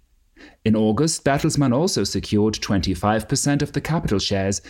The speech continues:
and forty-six percent of the voting rights in the Nasdaq-listed education company Afya in Brazil. Afya is the leading provider of medical education and training there.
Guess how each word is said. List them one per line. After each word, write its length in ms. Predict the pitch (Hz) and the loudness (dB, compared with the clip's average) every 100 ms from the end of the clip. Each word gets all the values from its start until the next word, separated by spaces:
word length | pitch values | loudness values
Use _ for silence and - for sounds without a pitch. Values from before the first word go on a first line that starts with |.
| - - | -20 -8
and 140 | 87 87 | -8 -2
forty-six 600 | 95 80 82 - 139 - | -4 -2 -6 -2 -4 -2
percent 320 | 110 104 104 | -2 0 -2
of 80 | 107 | -2
the 80 | |
voting 360 | 107 131 147 95 | 0 0 0 0
rights 340 | 98 104 117 127 | 0 -2 -2 -2
in 80 | |
the 80 | 123 | 0
Nasdaq-listed 840 | 131 151 - 170 160 110 104 110 95 | 0 0 -2 -2 0 0 0 -2 -2
education 580 | 87 95 104 92 104 | -2 -4 -2 -2 -2
company 420 | 107 113 113 127 117 | 0 0 0 0 0
Afya 520 | 143 160 - 90 82 | -2 -2 -2 -4 -2
in 140 | 87 | -2
Brazil. 520 | 95 117 127 82 78 _ _ _ _ _ _ - | 0 0 0 -4 -6 _ _ _ _ _ _ -2
Afya 580 | 143 165 95 92 110 101 | 0 0 0 0 2 0
is 140 | 85 | -2
the 100 | 95 | 0
leading 340 | 107 147 160 | 0 2 0
provider 500 | 160 123 107 101 107 | 0 0 0 2 0
of 180 | 98 104 | -2 -2
medical 440 | 107 110 123 143 107 | 0 0 -2 -2 -2
education 680 | 92 95 - 92 - 123 117 | -2 -4 -4 -4 -2 0 0
and 260 | 151 160 | -2 -4
training 380 | - 170 98 85 | -2 -2 0 -2
there. 300 | 82 78 76 | -4 -6 -8